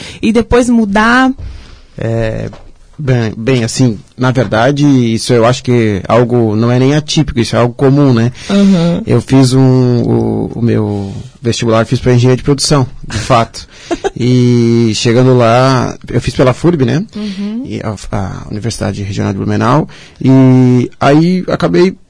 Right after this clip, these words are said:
Speaker 2: não, não optando por fazer esse curso e optei por fazer civil. Teve uma oportunidade ali, eu consegui, é, é, reverter, é, utilizar o meu, o meu vestibular, a minha nota de vestibular para es-, para estar entrando em engenharia civil e decidi cursar.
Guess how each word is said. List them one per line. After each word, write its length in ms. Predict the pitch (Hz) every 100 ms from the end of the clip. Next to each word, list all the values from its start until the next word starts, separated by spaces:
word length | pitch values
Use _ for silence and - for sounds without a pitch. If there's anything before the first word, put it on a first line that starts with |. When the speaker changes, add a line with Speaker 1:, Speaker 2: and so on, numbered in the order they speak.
| _ _
Speaker 2:
não, 220 | - 175 190
não 280 | 190 180 180
optando 340 | 185 - 170
por 160 | 170 160
fazer 300 | 170 131 147
esse 180 | 147 151
curso 500 | - 147 165 - 196
e 240 | 190 190
optei 220 | 196 196
por 80 | 196
fazer 260 | 190 208 220
civil. 400 | - 214 202 214
Teve 200 | 185 151
uma 100 | 156
oportunidade 640 | 139 156 151 156 151 160 180
ali, 420 | 160 160 208 254 - - -
eu 100 | 139
consegui, 800 | 139 151 - 135 156 156 147 131
é, 320 | 120 113 101 -
é, 80 | 113
reverter, 560 | 110 131 131 - 156
é, 340 | 139 110 104 92 -
utilizar 520 | 120 135 127 113 139
o 40 |
meu, 500 | 160 139 127 123 117 - - - - -
o 120 | - 113
meu 160 | 113
vestibular, 560 | 117 113 120 117 104 120
a 20 |
minha 140 | 135 120
nota 220 | 117 131
de 60 | 117
vestibular 400 | - 120 123 120
para 180 | 113
es-, 160 | 135 143 -
para 200 | - 123
estar 180 | 139 131
entrando 400 | 127 131 127 123
em 180 | 117 113
engenharia 280 | 107 113 120
civil 460 | - 131 139 160 202 - - -
e 60 | 156
decidi 400 | 147 156 170 156
cursar. 500 | - 185 - 143 117